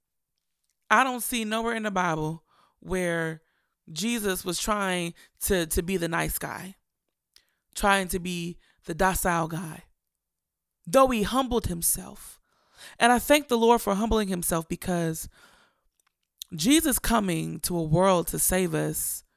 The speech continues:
dying on a cross for sin he didn't owe, being beaten, being misunderstood, we can relate to him.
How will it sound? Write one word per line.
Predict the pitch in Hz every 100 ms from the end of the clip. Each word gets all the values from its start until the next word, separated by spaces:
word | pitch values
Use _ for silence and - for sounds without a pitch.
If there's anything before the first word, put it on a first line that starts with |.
| _ _ _ _ _ _ 151
dying | 196 233
on | 214 170
a |
cross | - 202 190
for | -
sin | 160 196 190
he | 180
didn't | 165 151 156 -
owe, | 190 170 151 160 _ _ _ _ _ _ _ _ _ 151
being | 226 220 170
beaten, | 143 202 - 220 220 220 _ _ 160
being | 202 202
misunderstood, | 190 - 165 160 - 202 208 214 220 _ _ _ _ _ _ _ _ _ _ _ _ _ _ _ _ _ _ _ _ _ _ _ _ _ _ _ 180
we |
can | 190 180
relate | 165 180 185
to | 170
him. | 151 160